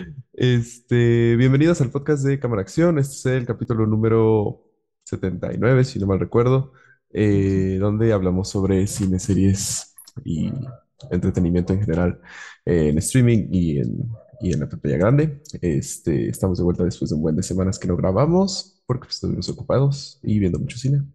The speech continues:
Speaker 1: y muchas series en específico. ¿Cómo están?
Speaker 2: Bien, bien, bien.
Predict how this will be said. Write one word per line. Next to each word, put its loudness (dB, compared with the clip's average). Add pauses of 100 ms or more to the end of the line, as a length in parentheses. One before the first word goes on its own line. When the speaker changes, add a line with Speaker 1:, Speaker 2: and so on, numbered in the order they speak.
(100)
Speaker 1:
y -6
muchas -6
series -4
en -4
específico. -12
¿Cómo -2
están? -4 (800)
Speaker 2:
Bien, -4
bien, -6
bien. -8